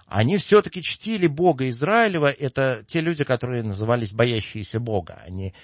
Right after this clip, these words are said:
не присоединялись к Израилю окончательно, но они почитали Бога Израилева. А, были язычники, которые почитали иных богов. Там в античном мире не было атеистов.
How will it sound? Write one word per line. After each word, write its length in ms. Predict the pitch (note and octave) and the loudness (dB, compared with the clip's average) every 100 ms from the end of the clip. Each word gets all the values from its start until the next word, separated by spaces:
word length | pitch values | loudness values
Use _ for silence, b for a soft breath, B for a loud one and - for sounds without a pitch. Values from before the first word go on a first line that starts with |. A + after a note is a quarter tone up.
| B B | B B
не 140 | C3+ C3 | 2 2
присоединялись 800 | C#3 A#2+ C#3+ C3 F3+ A3 F3+ - | 2 -4 -6 -4 0 0 -2 -6
к 80 | |
Израилю 420 | C#3+ C3 C#3 C3 B2 | -4 2 4 4 2
окончательно, 760 | C3 A#2+ C3+ A#2+ A#2 A2+ G#2+ b b b | -2 -2 2 2 0 -2 -4 b b b
но 340 | G2+ C#3 F#3+ - | 4 4 4 0
они 340 | A2+ G2+ A2 | -4 -2 -2
почитали 840 | D3 A#2 - A#2 - G2+ G2+ G#2 G2+ _ _ | -4 -8 -6 -6 2 2 4 0 -4 _ _
Бога 380 | G2+ A#2+ A#2 F#2+ | 0 2 2 0
Израилева. 540 | D#2+ - E2+ G1+ - _ _ b b b b b b b | -10 -14 -16 -18 -20 _ _ b b b b b b b
А, 260 | - F2+ E2 | -8 -4 0
были 240 | F#2 G#3 | 2 2
язычники, 500 | F3 A#2 G3+ - D#3 | 2 0 -2 -4 -6
которые 360 | A#2 A2+ A2 G#2 | -2 -2 0 -2
почитали 520 | G2+ - A#2 G#2 F#2 | -2 -10 -2 0 0
иных 320 | F#2+ C#3 G#3+ | -2 -2 -2
богов. 400 | D3 D#3 C#3 A2+ | 0 0 0 -4
Там 580 | - A2 G2+ - - - A#2 | -4 -6 -8 -18 -20 -20 0
в 80 | |
античном 480 | C3+ E3 G#3+ - C#3 | 0 2 -4 0 2
мире 180 | F3+ D#3 | 2 -2
не 140 | F#3+ | -2
было 180 | C#3 A2 | 2 2
атеистов. 440 | A#2+ E3+ F#2+ - | 2 -4 -8 -12